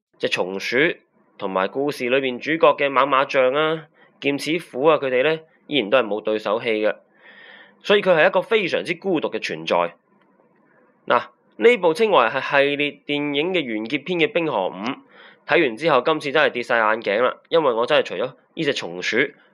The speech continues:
同嗰粒，哇，喺膠足戲嘅榛果之外呢，其他嘢真係睇完真冇乜印象啊！真正同故事有關嘅嗰啲主角搞出嚟嗰啲笑點啊、gag 位啊，我覺得，呃，算係比較少。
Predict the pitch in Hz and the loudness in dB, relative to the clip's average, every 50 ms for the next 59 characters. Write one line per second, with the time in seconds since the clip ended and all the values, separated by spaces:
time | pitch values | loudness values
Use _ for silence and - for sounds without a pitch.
0 | _ _ - - 104 101 101 120 143 160 165 - - _ _ _ _ _ _ - | _ _ -10 -8 -4 0 2 4 4 4 2 0 -4 _ _ _ _ _ _ 4
1 | 107 104 95 92 85 82 98 117 127 - - 139 120 127 131 127 - - 113 110 | 4 4 4 2 0 -2 -4 -4 -4 -2 0 2 4 4 4 2 -2 -6 -4 -2
2 | 104 104 104 104 131 120 120 120 113 104 98 104 104 - 120 117 107 95 95 104 | -2 -2 -2 -2 -2 -2 -2 -4 -4 -2 -2 -2 -2 -4 -6 -4 0 0 2 2
3 | 117 127 - _ _ - - - - - - _ - 117 120 147 185 190 185 175 | 0 -2 -4 _ _ -20 -20 -20 -20 -20 -18 _ -4 -2 0 2 4 4 4 4
4 | 147 131 139 147 147 170 170 151 131 131 143 151 117 104 120 131 120 113 123 127 | 2 2 2 2 4 4 4 2 2 2 0 0 0 -2 -2 -2 -2 0 0 0
5 | 123 110 107 104 98 - 92 80 80 82 82 80 - _ _ _ _ - - - | 0 0 -2 -4 -4 -4 -4 -4 -4 -6 -8 -10 -14 _ _ _ _ -20 -20 -20
6 | - _ _ _ 202 208 214 208 196 180 185 165 160 151 127 120 120 - 147 147 | -20 _ _ _ 2 2 2 2 0 -2 -4 -2 -2 -2 -4 -4 -6 -6 -6 -4
7 | 151 147 - 131 131 120 120 143 147 - 175 170 160 156 156 143 139 135 131 131 | -4 -4 -2 0 2 4 4 2 2 2 4 6 6 6 4 2 0 0 2 0
8 | 135 156 156 - - - 101 110 127 143 139 - - 131 120 120 120 - - 87 | 0 -2 -4 -8 -10 -8 -6 -4 -4 -4 -4 0 4 4 4 4 2 0 -2 0
9 | 107 139 160 160 117 92 82 87 104 113 123 143 143 143 - - 127 117 120 120 | 0 0 0 0 -2 -2 -2 -2 -2 -2 -2 -4 -6 -6 -8 -8 -6 -4 -4 -4
10 | 113 - - 107 110 131 143 139 131 123 123 127 127 - - 151 147 - - 95 | -6 -8 -8 -8 -6 -2 0 0 0 0 -2 -4 -6 -2 0 0 0 0 0 -2
11 | 98 95 107 120 127 123 113 107 98 107 107 107 104 127 104 92 90 85 - - | -2 0 2 2 2 0 0 -2 -4 -4 -2 -2 -2 -2 -2 -2 -4 -8 -10 -10
12 | 98 92 87 82 87 92 101 98 95 95 - - - | -8 -8 -6 -6 -4 -2 -2 -2 -2 -4 -8 -12 -12